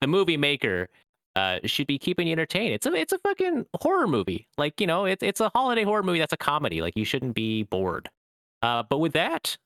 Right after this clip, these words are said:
uh, that's our review for Krampus. Uh, let us know, uh, if you've seen this movie, and let us know if you disagree, 'cause I know there's, there's a lot of big fans of this movie, too, who will probably <laughs> jump up and defend it. Uh, let us know what you think.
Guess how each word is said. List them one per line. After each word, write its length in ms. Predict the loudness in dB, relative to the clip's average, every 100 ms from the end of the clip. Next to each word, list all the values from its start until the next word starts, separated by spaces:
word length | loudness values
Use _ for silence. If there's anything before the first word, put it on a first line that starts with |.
| -6
uh, 240 | -2 -2 0
that's 300 | 0 0 0
our 160 | 2
review 640 | 2 0 0 0 0 0 -2 _ -4
for 120 | -4
Krampus. 840 | -2 2 2 2 2 0 0 -4 -8 _ _ -2
Uh, 140 | 0
let 200 | 2 0
us 200 | 0 0
know, 360 | 0 2 2 0
uh, 300 | 0 0 0
if 120 | -2
you've 140 | -2 -2
seen 260 | 0 0
this 180 | 0 0
movie, 300 | 0 0 0
and 100 | 0
let 120 | 0
us 160 | -2 0
know 160 | 0 0
if 240 | 0 0
you 100 | 0
disagree, 460 | 0 0 0 0 0
'cause 140 | 2
I 100 | 0
know 160 | 2 0
there's, 240 | 0 -2 0
there's 200 | 0 2
a 40 |
lot 200 | 2 0
of 80 | 0
big 180 | -2 0
fans 320 | 0 0 0
of 40 | -2
this 160 | -2
movie, 220 | -2 -2 -2
too, 240 | 0 0
who 60 | 0
will 200 | -2 0
probably 420 | 0 0 0 0 -2 -4 0
<laughs> 180 | 0 2
jump 240 | 2 4
up 140 | 2 2
and 100 | -2
defend 380 | 0 0 0
it. 160 | -2 -2 -8 _ -2
Uh, 180 | 0 2
let 160 | 0
us 120 | 0 0
know 80 | 0
what 160 | 0
you 60 | -4
think. 380 | -2 -2 -2